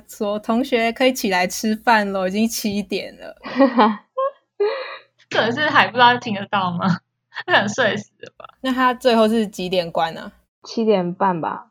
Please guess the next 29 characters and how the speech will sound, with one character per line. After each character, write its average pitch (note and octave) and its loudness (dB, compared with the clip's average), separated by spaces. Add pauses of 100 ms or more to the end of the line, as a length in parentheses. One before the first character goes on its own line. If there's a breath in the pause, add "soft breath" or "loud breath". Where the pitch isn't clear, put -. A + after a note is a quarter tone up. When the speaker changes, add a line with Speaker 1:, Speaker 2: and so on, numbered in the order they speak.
Speaker 2:
然 F#3 -2
后 F#3+ 0
就 F#3+ 0
发 F#3+ 2
现， F#3 -4
哦， F#3 -4
那 G#3 0
个 A3+ 2
通 F#3+ -4
话 F#3+ -4
结 E4 -12
束 - -12
了。 - -20 (160)
我 A3+ 2
还 A#3+ 8
想 C4 4
说 A#3+ 6
我 G#3 6
要 F#3+ 8
不 G#3 6
要 F#3 6
去 F#3+ 4
叫 F#3+ 4
他， F#3+ -4 (140)
<laughs> - -6
真 D4+ 4
的 C4+ 6
很 G3+ 2
扯。 - 0